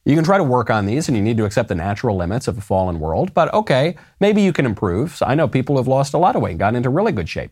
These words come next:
when they were not in very good shape before. It's not your identity. You, just like the transgender person, his, the, the identity of a man who thinks that he's a woman, of Stanley who thinks that he's Sheila,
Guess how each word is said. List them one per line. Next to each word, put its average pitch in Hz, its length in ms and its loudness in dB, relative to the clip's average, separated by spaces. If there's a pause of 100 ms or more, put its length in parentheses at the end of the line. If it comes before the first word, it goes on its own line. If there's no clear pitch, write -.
(760)
when 107 160 0
they 110 80 2
were 135 100 2
not 156 180 0
in 170 60 0
very 101 160 0
good 82 160 -6
shape 76 180 -6
before. - 380 -14 (1120)
It's 147 120 2
not - 180 2
your 202 140 2
identity. 147 920 -2 (580)
You, 220 500 2 (520)
just 226 220 2
like 226 160 2
the 190 80 -2
transgender 208 500 0
person, - 240 0
his, 170 140 2 (440)
the, 180 180 0 (100)
the 160 220 4
identity 156 580 2
of 92 80 0
a 98 60 0
man 131 260 0
who 139 80 0
thinks 117 240 -2
that 107 60 -2
he's 98 80 0
a 101 40 -2
woman, 101 420 -2 (760)
of 107 140 0
Stanley 131 540 0
who 104 80 -2
thinks 104 240 -2
that 98 60 -2
he's 87 120 0
Sheila, - 400 -2